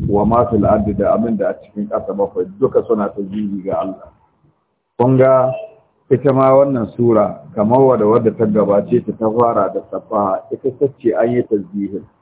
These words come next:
Wadda kuma ta ce ana na ana tasbihin.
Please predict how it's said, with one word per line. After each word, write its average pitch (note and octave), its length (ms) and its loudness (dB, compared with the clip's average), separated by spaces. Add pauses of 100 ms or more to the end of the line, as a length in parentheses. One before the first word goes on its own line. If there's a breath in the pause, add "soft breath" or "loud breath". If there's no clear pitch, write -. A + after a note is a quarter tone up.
(760)
Wadda A#2 300 2
kuma - 240 2
ta C3+ 220 2
ce A#2 160 4
ana A2+ 280 4
na A2 200 2
ana A2 220 0
tasbihin. F#2+ 640 -6